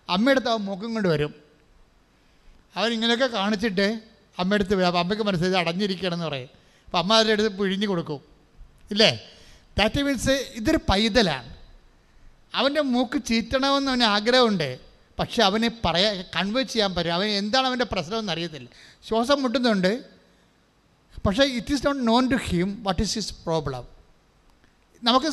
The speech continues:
സംഭവിക്കാം, എന്തൊരു കുഴപ്പമുണ്ട്, എന്താണ് നമുക്കറിയത്തില്ല.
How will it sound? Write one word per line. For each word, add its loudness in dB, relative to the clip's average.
സംഭവിക്കാം, 0
എന്തൊരു 2
കുഴപ്പമുണ്ട്, 4
എന്താണ് 2
നമുക്കറിയത്തില്ല. -2